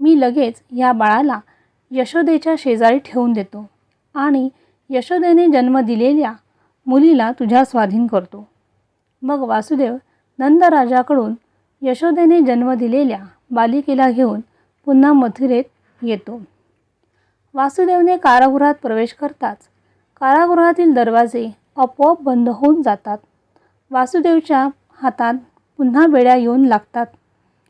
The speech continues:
सर्व पहारेकरींना देखील जाग येऊ लागते.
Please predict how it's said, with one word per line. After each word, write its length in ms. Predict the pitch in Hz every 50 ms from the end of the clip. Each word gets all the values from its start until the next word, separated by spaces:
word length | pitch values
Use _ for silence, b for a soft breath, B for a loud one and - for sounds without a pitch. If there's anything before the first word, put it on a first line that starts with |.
| _ _
सर्व 340 | _ - 311 285 294 320 359
पहारेकरींना 760 | 349 349 294 294 320 320 320 311 320 302 302 330 320 320 311
देखील 380 | 294 294 277 - - 247 254 294 - _ _ _ 247 233
जाग 280 | 220 247 240 240 233 233
येऊ 200 | 233 226 233 262
लागते. 420 | 269 240 - _ _ - 202 214